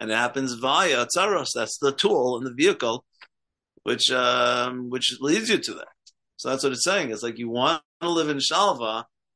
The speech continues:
but it's like you can't have your cake and eat it too, so to speak. You can't have, you can't have the shalva and then also say you want the highest level of olam haba. So Hashem's saying, "Look, I'll do chesed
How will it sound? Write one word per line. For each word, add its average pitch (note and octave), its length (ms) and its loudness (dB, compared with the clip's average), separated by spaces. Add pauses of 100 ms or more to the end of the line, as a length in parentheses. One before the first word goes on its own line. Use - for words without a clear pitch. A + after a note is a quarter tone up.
but - 80 -4
it's B2 160 -4
like B2+ 200 -2
you B2 120 -6
can't C#3 340 -2
have C3 300 -2
your C3+ 120 -6
cake D3+ 240 -4
and C3+ 100 -8
eat C3 100 -4
it C#3 140 -4
too, F3+ 200 0
so G#2 200 -6
to - 60 -16
speak. - 240 -14
You G#2+ 140 -10
can't B2 220 -6
have, C3 300 0 (420)
you - 80 -12
can't D#3+ 200 -2
have D3+ 200 0
the B2+ 60 -2
shalva C#3+ 800 2 (840)
and B2 160 -4
then C3 160 0
also D#3 480 4
say C3 300 -2
you B2+ 80 -4
want B2+ 160 -4
the B2+ 80 -2
highest B2+ 220 0
level C3+ 260 0
of C3+ 40 -2
olam D3 200 0
haba. G#3+ 260 2 (440)
So - 120 -10
Hashem's D3 380 -4
saying, D#3 180 -4
"Look, G#3+ 160 0
I'll C3+ 320 2
do E3+ 140 0
chesed D#3 220 -2